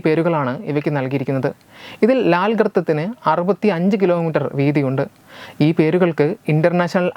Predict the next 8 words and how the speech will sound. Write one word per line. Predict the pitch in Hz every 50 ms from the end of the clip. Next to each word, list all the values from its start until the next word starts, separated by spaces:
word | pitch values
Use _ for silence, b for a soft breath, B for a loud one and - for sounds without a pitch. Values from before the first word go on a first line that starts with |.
| 170 156
ആസ്ട്രോണമിക്കൽ | 151 - - 185 180 185 180 180 - 185 170 156 160
യൂണിയൻ | 160 170 170 143 - 127 135
അംഗീകാരവും | 143 147 156 160 156 151 143 131 135 165 170 143
നൽകി. | 135 131 147 - - _ _ B B B B B B B B B B -
മുർസാൻ | 160 175 196 - - 269 262 247
ഗർത്തത്തിന് | 233 202 202 196 175 175 165 175 185 196 -
പത്ത് | - 170 165 - - - 240
കിലോമീറ്റർ | 202 190 175 165 165 160 165